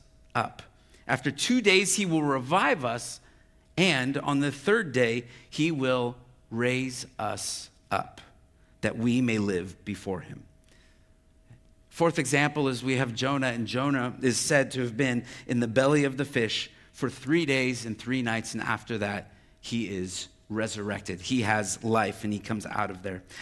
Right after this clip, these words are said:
So this third day significance, when it says that he came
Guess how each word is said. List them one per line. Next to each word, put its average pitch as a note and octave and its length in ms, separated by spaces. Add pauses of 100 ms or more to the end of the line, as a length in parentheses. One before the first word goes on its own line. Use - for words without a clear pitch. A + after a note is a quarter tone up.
(120)
So - 140
this F#3+ 220
third A3 240
day G3 160
significance, E3 680
when E3 220
it E3 100
says D#3 480 (300)
that C#3+ 140
he G#3+ 220
came E3+ 600